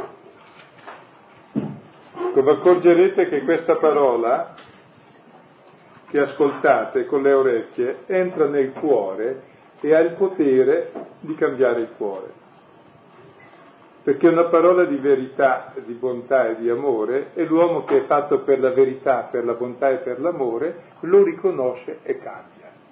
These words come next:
Quindi la potenza della parola è che in piena libertà, se tu li accetti, ti cambia la vita. Questa è la potenza, il vero miracolo della parola.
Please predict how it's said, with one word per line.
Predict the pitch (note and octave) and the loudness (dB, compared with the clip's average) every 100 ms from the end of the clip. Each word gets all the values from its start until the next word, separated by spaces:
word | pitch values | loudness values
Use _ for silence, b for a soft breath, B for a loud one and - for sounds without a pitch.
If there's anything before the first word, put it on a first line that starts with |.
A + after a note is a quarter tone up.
| _ _ _ b b b _ | _ _ _ b b b _
Quindi | - G3 D#3 | -4 0 4
la | D#3 F3 | 6 6
potenza | F3 E3 G3 G3+ F3 | 2 2 0 2 0
della | D#3 D3 C#3+ | 0 0 0
parola | D#3 C3 B2 A#2 A2+ - | 0 2 2 2 0 -4
è | - D#3 C#3 | -4 -4 -4
che | D3+ D3 D3 b b b _ | -6 -6 -8 b b b _
in | D#3 D3 | -10 -10
piena | - A3 G#3 | -4 0 2
libertà, | D#3+ D3 D3+ C#3+ - G3 - | 2 2 0 0 0 -2 -2
se | - C#3 | -6 -6
tu | F3 | -4
li | E3+ | 0
accetti, | F3+ - - D3 C#3+ - G3+ - | 0 -2 -2 -2 -2 -10 -14 -10
ti | G3+ | -8
cambia | E3+ C#3+ C#3+ | -6 -6 -4
la | C#3 | -4
vita. | - - - - | -6 -12 -20 -14
Questa | - E3+ B2 | -10 -8 -10
è | |
la | G#2 | -14
potenza, | - - - - - | -16 -20 -20 -20 -16
il | - C3+ | -6 -2
vero | C3+ D#3 C#3+ | 2 2 2
miracolo | B2+ B2 A2+ A2+ A#2 | 0 -2 -2 -4 -8
della | G#2 G#2 | -8 -10
parola. | - G#2+ G2 F#2 - - - | -10 -12 -12 -16 -20 -20 -20